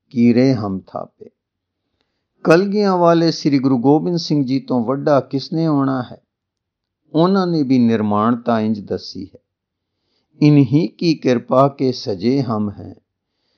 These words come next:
ਨਹੀਂ ਮੋਹ ਸੈਂ ਗਰੀਬ ਕਰੋੜ ਪਰੇ।"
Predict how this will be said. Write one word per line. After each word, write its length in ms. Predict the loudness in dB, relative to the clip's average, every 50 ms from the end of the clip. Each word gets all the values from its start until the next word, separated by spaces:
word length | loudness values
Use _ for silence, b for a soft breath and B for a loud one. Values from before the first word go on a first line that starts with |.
| _ _ -2 2
ਨਹੀਂ 360 | 4 4 4 6 4 4 4
ਮੋਹ 280 | 4 4 4 2 2
ਸੈਂ 280 | 0 0 -2 -4 -2 -2
ਗਰੀਬ 480 | -2 0 0 2 2 2 2 2 0 -2 -4 _
ਕਰੋੜ 560 | 0 0 0 2 0 -2 0 0 0 0 -2
ਪਰੇ।" 380 | -4 -10 -10 -10 -10 -10 -14